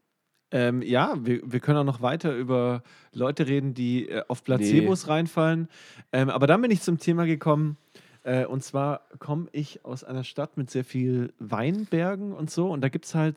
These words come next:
Speaker 1: immer so Dorffeste, ähm, und, und das war halt früher der Shit. Ähm, und ich wollte einfach mal fragen, weil du bist ja in Stuttgart City aufgewachsen.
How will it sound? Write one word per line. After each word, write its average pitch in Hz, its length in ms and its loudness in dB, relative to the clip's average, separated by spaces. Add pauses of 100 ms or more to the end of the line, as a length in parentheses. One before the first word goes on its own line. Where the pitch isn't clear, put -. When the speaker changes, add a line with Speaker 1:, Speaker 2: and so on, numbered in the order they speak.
(380)
Speaker 1:
immer 160 180 2
so 151 100 2
Dorffeste, 139 920 -2 (720)
ähm, 123 360 2
und, 131 260 0
und 123 160 -2
das 131 140 -2
war 135 60 2
halt 131 120 2
früher 156 320 2
der 127 140 2
Shit. - 520 -2 (760)
Ähm, 117 540 0 (120)
und 131 160 0
ich - 120 -6
wollte 160 220 2
einfach 143 180 0
mal 131 140 2
fragen, 156 320 -2
weil 117 100 2
du 160 280 0
bist 202 240 -6
ja 156 400 0 (100)
in 139 460 0
Stuttgart 147 560 -4
City 113 600 -4 (140)
aufgewachsen. 113 800 -4